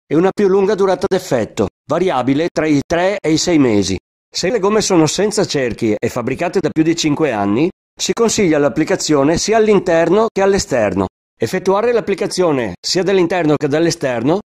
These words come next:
produce un risultato migliore e più costante nel tempo.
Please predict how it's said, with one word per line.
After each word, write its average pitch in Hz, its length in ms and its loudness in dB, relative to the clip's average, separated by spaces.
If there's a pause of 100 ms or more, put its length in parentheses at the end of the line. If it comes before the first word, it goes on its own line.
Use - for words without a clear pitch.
produce 180 400 -2
un 160 60 2
risultato 147 500 0
migliore 160 520 2
e 131 120 -6
più 190 120 -2
costante 202 400 -2
nel 214 180 0
tempo. 110 420 -2